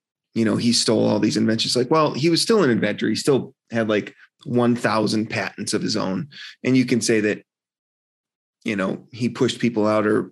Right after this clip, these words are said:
or bankrupted, uh, competitors and stuff like that, but that's America, baby. Like,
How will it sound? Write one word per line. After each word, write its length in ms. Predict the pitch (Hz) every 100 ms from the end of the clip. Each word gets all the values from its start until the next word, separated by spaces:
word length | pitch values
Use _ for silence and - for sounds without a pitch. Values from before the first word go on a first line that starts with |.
| _
or 500 | - 107 110 107 - _ _ _ _ _ _ _ _ _ - -
bankrupted, 640 | 131 127 139 120 117 123 117
uh, 340 | 117 113 113 - _ _ _ _ _ _
competitors 540 | 127 113 117 117 110 107
and 100 | 113
stuff 180 | 110
like 200 | 110 110
that, 280 | 113 127 -
but 260 | 107 117 - _
that's 240 | 120 131 107
America, 380 | 107 123 113
baby. 520 | 107 107 107 110 123 -
Like, 400 | 104 101 -